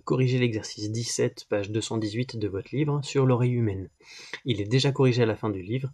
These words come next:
mais c'est pour apporter des éléments d'explication en plus. Les compétences travaillées dans ce, dans cet exercice, c'est exploiter un graphique, c'est-à-dire voir si vous êtes capable d'analyser ce graphique ici et d'en tirer des informations utiles.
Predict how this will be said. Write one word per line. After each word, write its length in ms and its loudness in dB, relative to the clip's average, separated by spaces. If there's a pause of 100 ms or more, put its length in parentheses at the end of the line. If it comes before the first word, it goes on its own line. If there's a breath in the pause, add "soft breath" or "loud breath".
(120)
mais 100 -2
c'est 140 -2
pour 180 -4
apporter 340 -2
des 180 -2
éléments 300 0
d'explication 580 -6
en 60 -8
plus. 420 -18 (840 loud breath)
Les 100 2
compétences 420 2
travaillées 440 2
dans 180 -2
ce, 500 -4 (240)
dans 140 0
cet 160 -4
exercice, 560 -4 (260 loud breath)
c'est 240 0 (320 loud breath)
exploiter 560 2
un 120 2
graphique, 600 -8
c'est-à-dire 640 -4
voir 300 -4
si 100 -6
vous 140 -4
êtes 100 -10
capable 540 -2 (260 loud breath)
d'analyser 840 4 (240)
ce 380 -2
graphique 480 -6
ici 540 -4
et 100 2
d'en 140 0
tirer 360 2
des 160 0
informations 580 -4
utiles. 380 -10